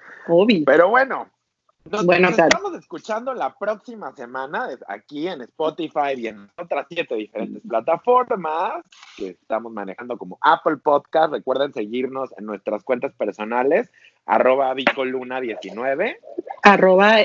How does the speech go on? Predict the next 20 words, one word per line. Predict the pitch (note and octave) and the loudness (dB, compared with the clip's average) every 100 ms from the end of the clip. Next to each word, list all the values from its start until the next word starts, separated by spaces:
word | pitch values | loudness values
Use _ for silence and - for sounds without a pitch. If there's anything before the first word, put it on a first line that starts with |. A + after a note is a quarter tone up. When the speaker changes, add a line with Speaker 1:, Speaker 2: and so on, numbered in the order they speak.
| - | 4
Speaker 1:
di-, | F3+ F#3+ - | 4 4 4
Elisa | E3+ D#3+ F3+ | 4 6 6
Levet. | G3 F#3 - _ _ - - _ _ _ - | 6 4 -2 _ _ -18 -18 _ _ _ 4
Casi. | F3+ F3+ F3 - _ _ _ _ _ _ | 4 4 0 -2 _ _ _ _ _ _
Speaker 2:
Y | E3 G3+ D4 F4+ - - - - | 0 2 2 -2 -10 -16 -14 -8
síganos | - D3 D3+ D3 D3+ C#3 C3 | 0 2 2 0 -2 -4 0
Speaker 1:
Eh, | D#3 C#3 C3 A2+ | 6 8 8 4
Speaker 2:
en | G#2+ - - | 0 -4 -2
arroba | A2+ A#2+ - | -2 4 6
Speaker 1:
arroba | G3 F#3+ F#3 F#3 F#3+ G#3+ A#3 | 8 8 6 8 8 6 6
Speaker 2:
soltando | F#3 E3 F3 E3+ F3+ F3+ | 4 6 6 6 8 8
la | F3+ | 6
Speaker 1:
soltando | F3+ D#3 | 6 2
Speaker 2:
sopa. | - - D2 B1 - F3 - - _ - | 6 6 6 6 4 2 -2 -14 _ 4
Speaker 1:
la | - A3 | 8 8
sopa. | A3+ G#3 F#3 F#3 - - | 8 8 6 4 -2 -8
Speaker 2:
¡Vámonos! | F4+ E4+ D#4 C#4+ | -2 -2 0 2
Speaker 1:
<laughs> | |
Vámonos, | C4+ G#3+ A#3+ A#3+ G#3+ F3 | 6 6 6 6 6 6
Katy. | F#3 F#3+ - F#3+ F3 E3+ E3 | 6 6 4 4 4 2 -2